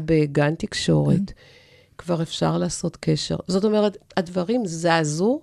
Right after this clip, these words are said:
Speaker 1: ואז כבר אפשר היה לעבוד איתו,
Speaker 2: כן.
Speaker 1: כי יש איזשהו טיפול מערכתי. אנחנו לא יכולים בפעם בשבוע לשנות עולם של ילד. אני
Speaker 2: וחשוב,
Speaker 1: חייבת
Speaker 2: וחשוב פה
Speaker 1: לקבל
Speaker 2: באמת להגיד שגם ההורים, היות והם חלק בלתי אינטגרלי מחייו,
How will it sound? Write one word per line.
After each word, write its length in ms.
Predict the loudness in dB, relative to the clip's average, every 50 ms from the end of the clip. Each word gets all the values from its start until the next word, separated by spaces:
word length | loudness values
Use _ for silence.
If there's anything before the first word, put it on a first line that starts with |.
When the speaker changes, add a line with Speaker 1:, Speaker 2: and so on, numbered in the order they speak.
| _ _ _ -4
Speaker 1:
ואז 280 | 0 2 2 2 0 -2
כבר 220 | -4 -4 -4 -4
אפשר 240 | -4 -4 -6 -4 -2
היה 200 | -2 -2 -2 -2
לעבוד 340 | -2 -2 -4 -4 -4 -4 -4
איתו, 180 | -4 -2 -2
Speaker 2:
כן. 60 | -4 -2
Speaker 1:
כי 120 | 0 0
יש 160 | 0 0 0
איזשהו 220 | -4 -2 0 -2 -2
טיפול 360 | -2 -4 -6 -2 -2 -2 0
מערכתי. 720 | 2 2 2 2 0 -2 -6 -10 -4 0 2 4 4 4
אנחנו 240 | 2 0 -4 -2 0
לא 60 | 0
יכולים 300 | 0 0 0 0 0 0 0
בפעם 340 | -4 -4 0 0 2 2 2 2 0
בשבוע 560 | -2 -2 0 -2 -2 -2 -2 -2 -2 0 0
לשנות 640 | -2 -2 -4 -4 -4 -4 -2 0 0 0 -2 -4 -4 0
עולם 460 | 2 4 4 4 4 4 2 0 -4 -8 -12 -18 _ _ _ _ _
של 280 | -6 0 2 2 4 6
ילד. 420 | 6 6 6 6 4 2 0 -2
אני 200 | -2 0 4 4
Speaker 2:
וחשוב, 280 | 4 4 4 4 6 6
Speaker 1:
חייבת 200 | 6 6 6 4 0
Speaker 2:
וחשוב 380 | 2 4 2 4 6 4 4 6
פה 80 | 6
Speaker 1:
לקבל 140 | 6 6 8
Speaker 2:
באמת 200 | 6 6 6 6
להגיד 320 | 6 6 8 6 4 4
שגם 400 | 4 2 4 6 8 8 8 8
ההורים, 560 | 8 8 6 6 6 6 6 8 8 6 6 4 2 -2 -12 -20 -20 -16 2 6
היות 300 | 8 8 8 8 8 6
והם 120 | 6 6
חלק 260 | 6 6 6 8 8 8
בלתי 360 | 8 6 6 6 8 8 10
אינטגרלי 500 | 10 10 10 8 8 8 8 8 8 8
מחייו, 760 | 8 6 4 4 6 8 10 10 12 10 10 10 10 8 6